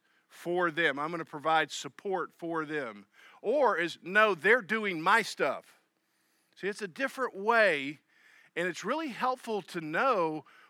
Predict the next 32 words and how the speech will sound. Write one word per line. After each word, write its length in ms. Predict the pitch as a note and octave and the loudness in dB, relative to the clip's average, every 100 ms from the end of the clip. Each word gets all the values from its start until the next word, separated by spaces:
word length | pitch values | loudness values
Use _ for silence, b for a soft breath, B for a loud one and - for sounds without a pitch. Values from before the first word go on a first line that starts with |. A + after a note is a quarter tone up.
| - | -16
what 400 | C3+ F#3+ A#3+ F#3+ | 0 2 2 0
the 100 | G3 | -6
picture 440 | - A3 - G3+ | -4 -6 0 2
is 160 | G3 E3 | 2 2
in 140 | G#3 | 0
your 140 | G3 E3 | 0 0
mind. 440 | E3 A3+ F#3+ C#3+ | 0 0 0 -2
So 140 | E3 | -6
when 180 | D#3 D#3+ | -6 -4
you're 160 | F3+ G#3 | -2 -2
walking 580 | F3 F3+ G#3+ - F#3+ E3+ | 0 2 2 0 -6 -4
in, 540 | A#3 G3 D#3 D3+ D3 b b b b b | -2 -2 -2 -4 -8 b b b b b
somehow 560 | - - A#3+ C4 A#3 A#3+ | -12 -2 0 0 0 0
you 240 | G3 A3 | -2 -2
have 200 | A3+ G3+ | 0 -2
some 460 | D#3 - G#3 A#3+ F#3+ | -2 0 2 2 0
model 480 | F#3 G#3 G#3 G#3 F#3 | 4 6 6 4 0
or 100 | C#3+ | -2
picture 500 | - G#3 - - D#3+ | -6 -8 -6 -6 -4
of 100 | C#3 | -2
what 200 | E3+ F3+ | -2 -2
it's 140 | D3 | -4
supposed 300 | - F#3 - | -8 -8 -8
to 60 | E3 | -8
look 220 | F3 - | -8 -4
like, 280 | D#3 C#3+ C3+ B B | -2 -2 -4 B B
and 140 | C#3 F3+ | -8 -2
you're 140 | G#3+ D#3+ | -2 2
operating 560 | G3+ G3 F#3 F#3+ D#3+ | 2 4 2 2 2
from 300 | - E3 E3 | -4 -4 -2
that 180 | D#3+ C3 | -4 -4
model. 460 | C#3 C#3+ B2 E2+ | -2 0 0 -6